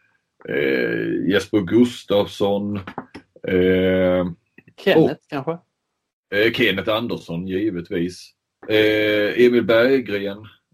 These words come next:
Speaker 1: eh, Lennart Johannesson, en, eh, härlig, eh, supporter som är supporter till båda, båda lagen.
Speaker 2: Mm.
Speaker 1: Eh, materialaren, Chris i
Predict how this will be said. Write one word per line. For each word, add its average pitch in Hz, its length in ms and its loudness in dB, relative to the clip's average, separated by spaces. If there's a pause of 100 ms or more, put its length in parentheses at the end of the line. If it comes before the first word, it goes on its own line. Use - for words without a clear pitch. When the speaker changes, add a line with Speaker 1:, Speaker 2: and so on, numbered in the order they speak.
(100)
Speaker 1:
eh, 92 640 -2
Lennart 127 380 2
Johannesson, 95 760 -4 (300)
en, 104 280 -6
eh, 101 480 -2
härlig, 98 640 0 (160)
eh, 90 60 -2
supporter 87 600 -2
som 98 200 -8
är 92 680 -2
supporter 123 360 0
till 95 100 -4
båda, 107 460 4 (360)
båda 123 220 2
lagen. 90 320 -2 (640)
Speaker 2:
Mm. 135 160 -14 (420)
Speaker 1:
Eh, 90 1000 -2
materialaren, 117 920 2 (460)
Chris 131 260 0
i 120 120 0